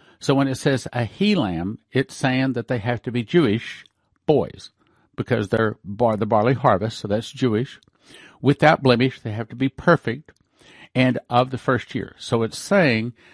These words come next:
that the hundred forty-four thousand are one-year-old male Jewish boys without blemish. And in Revelation fourteen, I'm gonna show you where it says that's a requirement.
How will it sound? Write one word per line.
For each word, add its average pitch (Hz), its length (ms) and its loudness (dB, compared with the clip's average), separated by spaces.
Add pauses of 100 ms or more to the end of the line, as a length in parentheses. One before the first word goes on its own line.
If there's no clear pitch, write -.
(140)
that 107 220 -2
the 107 100 -6
hundred 160 360 -4
forty-four 156 420 -2
thousand 120 600 -2 (220)
are 101 300 2
one-year-old 110 840 2 (720)
male 113 680 2 (380)
Jewish 113 640 2 (400)
boys 120 800 2 (460)
without 127 460 0
blemish. 156 360 0 (640)
And 98 280 -4 (280)
in 101 440 -6
Revelation 110 440 2
fourteen, 113 420 0
I'm 113 120 0
gonna 117 120 0
show 110 200 -2
you 110 160 0
where 120 140 2
it 131 60 -4
says 208 300 2
that's 87 240 -4
a 104 60 -2
requirement. 113 500 -2